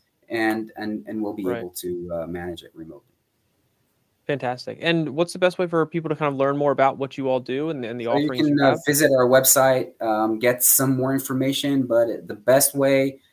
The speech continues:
Speaker 1: um, is to, uh, to contact us and, and, you know, kind of tell us what your dream use case is, and, and we'll help you.
Speaker 2: Mm.
Speaker 1: But the, the website is, uh, W W W dot radix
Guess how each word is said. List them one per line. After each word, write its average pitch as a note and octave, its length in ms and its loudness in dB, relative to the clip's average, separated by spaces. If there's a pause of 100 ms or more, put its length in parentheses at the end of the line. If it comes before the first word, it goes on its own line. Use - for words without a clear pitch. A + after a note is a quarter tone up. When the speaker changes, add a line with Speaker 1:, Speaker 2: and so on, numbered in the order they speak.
(240)
Speaker 1:
um, G#2 460 0
is G#2+ 420 0
to, A2+ 460 2
uh, G#2 440 2
to A2+ 100 -8
contact A#2 540 -2
us A2 260 -2
and, G2 280 -6
and, F#2+ 440 -8
you G#2 80 -6
know, G2+ 280 -8 (380)
kind A#2+ 180 2
of A#2 160 -2
tell A#2+ 200 2
us B2 200 2
what A#2+ 300 0
your A2+ 180 2
dream A#2+ 360 -2
use A#2 220 0
case G#2+ 280 0
is, G#2+ 280 -2
and, F#2+ 220 -4
and F#2+ 180 -6
we'll G2+ 180 -6
help - 240 -10
you. F2 160 -8
Speaker 2:
Mm. D#2+ 60 -12
Speaker 1:
But F#2 180 -10
the, G#2+ 280 -2
the G#2 340 -2 (420)
website B2 400 2
is, A2 220 0
uh, G2 180 0
W A2 320 -2
W G#2 300 -4
W A2 380 -2
dot F#2+ 240 -8
radix G2+ 640 -4